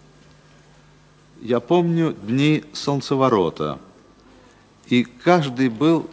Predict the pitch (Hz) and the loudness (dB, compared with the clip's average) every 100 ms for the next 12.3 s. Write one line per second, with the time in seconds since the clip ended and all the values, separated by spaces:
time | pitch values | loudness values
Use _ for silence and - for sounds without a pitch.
0 | 139 156 160 160 - 170 160 120 92 92 | -6 -4 -2 -4 -2 0 2 0 0 -6
1 | - - 160 160 - 139 107 101 98 92 | -12 -2 0 2 0 0 2 4 4 2
2 | - 98 92 - - - - - - 92 | -4 -6 -6 -14 -20 -20 -20 -20 -18 -8
3 | 104 107 98 - - 104 113 - - - | -2 2 0 -2 -12 0 0 0 -6 0
4 | 117 95 98 90 - - - - - - | 0 0 -2 -4 -6 -20 -20 -20 -10 -2
5 | 139 - - 247 247 240 214 202 190 185 | -2 -2 -4 0 2 2 2 0 0 -2
6 | 170 - - 165 170 131 127 127 120 - | -2 -8 0 4 4 4 2 2 0 -8
7 | - - - 139 131 - 147 147 139 143 | -20 -20 -8 -6 -6 0 4 4 2 0
8 | 139 - 127 135 135 - 123 127 139 143 | -2 -4 -2 0 0 -2 -4 0 0 0
9 | 139 135 - - - - 143 135 - 82 | 0 -6 -10 -20 -20 -2 0 0 -6 -12
10 | 101 123 135 131 127 120 - - 95 120 | -6 -2 0 0 -2 -6 -10 -14 -6 -4
11 | 107 127 135 127 107 90 - - 101 101 | -2 0 2 0 -4 -10 -14 -10 -6 -6
12 | 98 95 92 | -6 -8 -10